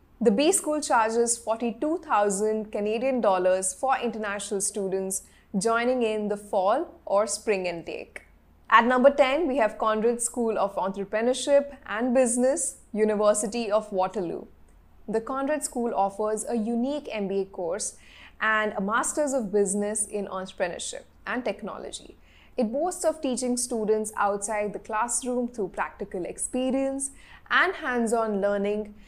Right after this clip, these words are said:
at the Waterloo entrepreneurship community. The program offered is both full-time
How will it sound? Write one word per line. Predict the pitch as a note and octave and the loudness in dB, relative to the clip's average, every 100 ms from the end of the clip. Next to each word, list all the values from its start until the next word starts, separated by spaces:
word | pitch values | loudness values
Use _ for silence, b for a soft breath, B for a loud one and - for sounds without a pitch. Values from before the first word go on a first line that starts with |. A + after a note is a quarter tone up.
| B B | B B
at | - G#3+ - - | 4 4 2 0
the | A3 | 2
Waterloo | F#3+ G#3+ G#3+ B3 A3+ A#3+ | 2 0 0 0 0 -2
entrepreneurship | - G#3 G#3 G#3 G#3+ G3+ G3 G#3 G3 - | 0 -2 -2 -4 -4 -2 -4 -4 -6 -4
community. | F#3+ E3+ - - - - - - | -6 -4 -8 -10 -12 -16 -20 -6
The | G#3+ - | -2 0
program | C4+ D#4 D4+ F4 F4 | 2 2 2 -2 -2
offered | A#3 A3+ A3+ B3 B3+ B3 - - | 2 2 2 0 0 -4 -6 -4
is | A#3 | -4
both | G3 A3 A3 | -2 -4 -4
full-time | - B3 A#3+ B3 A#3+ A#3+ | 0 2 2 0 -4 -4